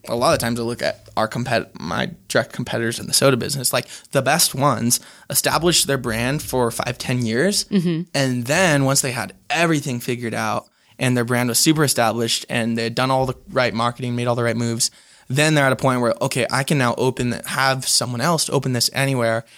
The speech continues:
Speaker 1: and it's just gonna work. The problem is if you're a new brand, and you see this all the times with, like, like, small franchises, at least in, in this market that we're in, is,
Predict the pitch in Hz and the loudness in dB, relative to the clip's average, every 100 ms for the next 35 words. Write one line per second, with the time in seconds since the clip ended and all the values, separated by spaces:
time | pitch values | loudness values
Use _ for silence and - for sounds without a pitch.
0 | - - 120 113 120 - 123 117 117 123 | -12 -4 -2 -2 0 0 2 2 2 0
1 | - - 156 143 127 123 - 123 110 127 | -2 2 4 4 2 0 0 0 2 4
2 | 143 123 120 113 113 131 170 160 143 127 | 2 0 -2 -4 -4 -2 -2 0 0 0
3 | 127 127 123 113 - - _ _ - 107 | -2 -2 -4 -6 -8 -14 _ _ -6 -2
4 | 117 - 135 107 127 131 127 113 113 113 | 0 2 0 0 0 0 2 2 2 -2
5 | 110 107 120 117 117 120 - - - 123 | -2 -2 0 0 0 -2 -6 -12 -6 -4
6 | 113 - - 113 113 - - 82 104 147 | -4 -8 -10 -2 0 0 -2 -2 0 0
7 | 117 113 110 | 0 -2 -6